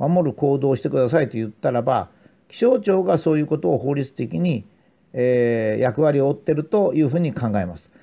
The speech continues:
日本は縦割り行政が厳しいのに、こういう時になると突然縦割りじゃなくなるんですね。その次にエヌエイチケー、まあ、エヌエイチケーばかりじゃなくて、最近エヌエイチケーばかり非難してると、どうもそうじゃないなと、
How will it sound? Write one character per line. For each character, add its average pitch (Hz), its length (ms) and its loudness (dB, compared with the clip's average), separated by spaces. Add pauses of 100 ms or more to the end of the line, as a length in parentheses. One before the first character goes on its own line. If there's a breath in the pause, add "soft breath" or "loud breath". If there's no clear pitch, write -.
(200 soft breath)
日 180 100 0
本 214 140 2
は 165 180 0 (340)
縦 151 220 0
割 208 220 0
り 196 40 -2
行 214 100 4
政 175 220 2
が 123 140 0
厳 151 220 -2
し - 80 -8
い 170 40 -4
の 135 100 -2
に、 120 120 -2
こ 233 120 0
う - 20 2
い - 20 2
う 220 40 -4
時 240 120 -2
に 175 60 4
な - 40 4
る 143 120 -2
と 123 80 -4
突 131 260 -4
然 156 240 0 (320 soft breath)
縦 147 220 -2
割 160 120 4
り - 20 -
じ 139 40 2
ゃ 139 40 0
な 131 120 -2
く 127 80 -4
な 123 100 -2
る 95 80 -4
ん 73 40 -12
で - 60 -18
す 143 40 -2
ね。 220 200 2 (280 soft breath)
そ - 120 -4
の 254 160 2
次 233 340 -2
に 190 180 0
エ 160 60 0
ヌ 175 80 2
エ 175 80 4
イ 151 40 0
チ - 100 -12
ケ 135 320 0
ー、 - 20 -6
ま 143 80 -2
あ、 156 40 0
エ 185 60 0
ヌ 240 80 0
エ 269 40 -2
イ 233 40 -2
チ - 80 -16
ケ 277 100 0
ー 202 40 0
ば 170 80 4
か 147 60 -2
り 139 60 -2
じ 127 60 -2
ゃ 120 40 -2
な 113 40 -4
く - 80 -20
て、 135 200 0 (260)
最 220 180 -2
近 233 120 -2
エ 190 60 -2
ヌ 214 100 -2
エ 226 40 0
イ - 20 -8
チ - 80 -10
ケ 233 100 0
ー - 20 -2
ば 185 100 -2
か 190 100 0
り 160 60 0
非 165 80 0
難 165 180 0
し - 40 -8
て 147 100 -4
る 127 80 -2
と、 127 40 -2
ど 185 140 0
う - 20 0
も 135 180 -4 (200 loud breath)
そ 226 120 -2
う - 20 2
じ 180 60 2
ゃ 175 40 2
な 175 140 4
い 147 40 -2
な 139 140 0
と、 92 220 -8